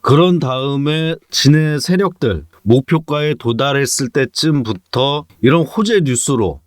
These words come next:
포털 사이트를 도배하고, 그리고 몇 배 간다, 몇 배 간다, 몇 배 간다, 이런 입소문까지 퍼뜨리면서 개미들을 모집하죠.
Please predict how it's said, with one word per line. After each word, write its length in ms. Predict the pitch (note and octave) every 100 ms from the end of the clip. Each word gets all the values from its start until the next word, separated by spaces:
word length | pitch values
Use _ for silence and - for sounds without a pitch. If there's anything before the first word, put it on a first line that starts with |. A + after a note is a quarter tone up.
| _
포털 340 | - F3+ F3+
사이트를 580 | E3 E3 D3+ B2+ C3+ C3+
도배하고, 960 | - A2 B2 B2 A2+ F#2+ G2 G2 D3 F3+
그리고 300 | - C#3+ D#3
몇 300 | A2+ A#2 A#2+
배 140 | D3 C3+
간다, 440 | C3 B2+ A#2+ B2+
몇 240 | A#2 A2 F#2+
배 140 | C3
간다, 420 | B2 A#2 A#2 A#2+
몇 240 | A2+ G#2+ -
배 120 | B2
간다, 380 | A#2 A2+ A2+ G#2+
이런 300 | A#2 C#3+ B2+
입소문까지 840 | A#2 - E3 D#3+ C3+ C#3+ C3+ B2
퍼뜨리면서 760 | C3+ F3+ - F3+ D3 B2+ A#2+ B2+
개미들을 560 | - G#2+ A#2 A#2 A#2+ F#2+
모집하죠. 760 | F#2 F2+ - G#2+ F#2 B2+